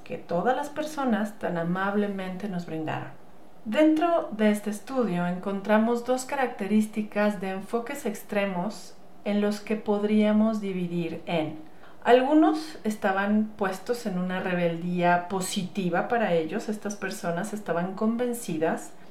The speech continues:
que su insatisfacción está más que justificada. Algunas de ellas basaban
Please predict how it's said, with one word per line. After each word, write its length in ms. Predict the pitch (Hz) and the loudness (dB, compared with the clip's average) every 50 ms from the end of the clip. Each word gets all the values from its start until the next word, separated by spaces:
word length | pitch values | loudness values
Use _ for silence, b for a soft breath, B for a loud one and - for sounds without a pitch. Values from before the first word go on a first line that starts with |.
| - - | -4 0
que 100 | 233 233 | 2 2
su 160 | 226 - 247 | 2 4 4
insatisfacción 1400 | 226 233 220 - 247 233 233 - 233 214 - - 220 214 214 - - - 247 247 254 262 285 311 311 311 - - - | 4 4 4 4 2 2 2 2 0 0 0 2 2 2 2 0 -2 0 2 4 4 4 4 2 0 -2 -2 -2 -2
está 320 | 220 214 - - - 262 | -2 -2 2 6 8 8
más 420 | 247 240 240 240 247 240 240 233 233 | 8 8 6 4 4 4 2 0 -2
que 140 | - 233 | -6 -8
justificada. 920 | 220 - 220 214 - - 208 208 - 185 180 - - 67 60 - - - - - - - - - - - - | -6 -4 -4 -6 -4 -6 -8 -8 -8 -8 -8 -4 -4 -2 -2 -4 -6 -8 -12 -16 -16 -16 -16 -16 -16 -4 -2
Algunas 640 | 185 185 190 196 190 202 208 214 214 208 202 202 202 | 0 0 2 2 2 6 8 8 8 8 8 6 4
de 180 | 190 180 180 180 | 0 -2 -2 -2
ellas 300 | 185 185 190 185 190 185 | -2 -2 -2 -2 -2 -2
basaban 680 | 180 180 180 - - 180 175 175 180 180 180 185 185 | -2 -4 -4 -2 0 2 2 4 2 2 -2 -4 -6